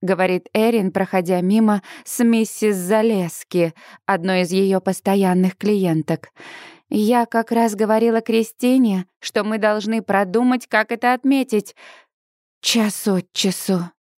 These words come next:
«Знаете, моя дочь работает в Плазе», вмешивается миссис Залески. «Там только и разговоров, что о вашей свадьбе». «Правда?» — бормочу я после паузы.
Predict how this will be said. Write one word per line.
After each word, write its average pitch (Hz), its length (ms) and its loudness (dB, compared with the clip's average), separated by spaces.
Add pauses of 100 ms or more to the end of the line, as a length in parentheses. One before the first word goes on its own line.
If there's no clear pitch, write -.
(180)
«Знаете, 143 720 0
моя 143 360 2
дочь 170 360 -4
работает 143 640 -2
в - 140 -20
Плазе», 135 680 0 (100)
вмешивается 151 840 0
миссис 147 440 0
Залески. 143 680 -2 (400)
«Там 143 280 0
только 143 400 -2
и 151 100 2
разговоров, 147 680 0
что 139 280 -2
о 139 40 -2
вашей 151 340 -2
свадьбе». 139 680 -4 (760)
«Правда?» — 269 520 0 (400)
бормочу 220 500 -2
я 226 240 0
после 208 380 -2
паузы. 190 640 -2